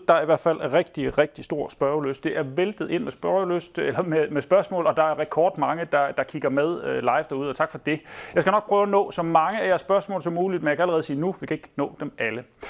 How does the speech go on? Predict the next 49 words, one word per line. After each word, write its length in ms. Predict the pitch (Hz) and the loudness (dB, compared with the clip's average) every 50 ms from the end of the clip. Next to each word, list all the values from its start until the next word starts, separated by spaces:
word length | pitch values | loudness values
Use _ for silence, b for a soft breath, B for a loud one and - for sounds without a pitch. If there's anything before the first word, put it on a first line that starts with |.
| B B B B B B | B B B B B B
I 80 | - 170 | -2 0
kan 100 | 160 175 | 0 0
blive 180 | - 147 131 123 | 0 -2 2 4
ved 80 | 196 247 | 4 4
med 120 | 247 240 | 4 -2
at 60 | 190 | -4
stille 160 | - 220 208 | -2 -4 -6
spørgsmål 460 | 180 - 220 214 220 202 214 208 196 196 | -2 0 2 2 2 0 -2 0 0 0
ind. 140 | 202 196 | 0 0
Der 60 | - - | -2 -2
kan 160 | - 190 196 | -2 -2 0
jo 60 | 190 | 2
være, 160 | 165 170 170 | 2 2 2
der 80 | 170 165 | 2 2
er 60 | 151 | 0
noget, 220 | 139 147 160 170 | 0 -2 -2 -2
der 180 | 151 135 147 151 | -2 -2 -2 -2
virkelig 300 | 143 151 160 160 175 170 | -2 -4 -4 -2 -2 -4
er 40 | 156 | -2
berørt, 340 | 147 147 143 160 156 143 - | -2 0 2 2 2 0 -2
som 100 | 151 147 | -6 -8
I 40 | |
synes, 260 | 135 - 165 147 - 156 | -8 -8 -10 -8 -6 -6
vi 60 | 143 | -6
virkelig 400 | 120 123 151 160 160 - 139 - | -4 -2 -2 -2 -2 -6 -12 -4
trænger 240 | - 147 147 139 127 | -4 -2 -2 -2 -4
til 120 | - 143 | -6 -8
at 60 | 131 | -6
snakke 300 | - 151 160 180 175 180 | -2 0 0 0 2 0
om. 140 | 165 160 - B B B B B B | 0 0 -2 B B B B B B
Husk 240 | - - 202 196 - | -2 -2 -2 -2 0
blot, 140 | - 160 156 - - | 2 2 2 2 0
det 60 | - 139 | -4 -4
er 40 | |
svært 220 | 127 - 160 147 - | 0 2 0 0 0
for 80 | - | -2
de 80 | 120 127 | -8 -2
to 320 | - - 208 196 - - 135 | 2 2 2 2 0 -4 0
herrer 240 | 165 180 185 185 156 | 2 4 4 4 4
her 360 | 160 170 165 - - - 127 | 2 2 2 2 0 -6 -10
at 80 | 127 | -8
svare 220 | - 147 127 127 135 - | -2 0 0 0 0 -2
på 180 | 135 120 - - - - | -6 -8 -10 -8 -4 -2
helt 220 | 220 180 143 - | -2 -2 -4 -4
individuelle 580 | - 156 165 160 156 123 131 131 123 120 117 110 - | -4 -4 -2 -2 -2 0 0 0 0 -2 -4 -6 -6
problemstillinger, 800 | 143 123 151 156 - - - 131 120 123 123 120 113 107 - _ 143 | -4 -4 -4 -4 -4 -6 -8 -8 -8 -6 -6 -6 -8 -8 -8 _ -4
øh, 240 | 135 131 131 127 - | -2 -2 -2 -4 -4
eller 140 | - 139 131 | -4 -2 0
regnestykker. 420 | 107 113 123 131 - - 127 - | 0 0 0 -2 -6 -8 -8 -8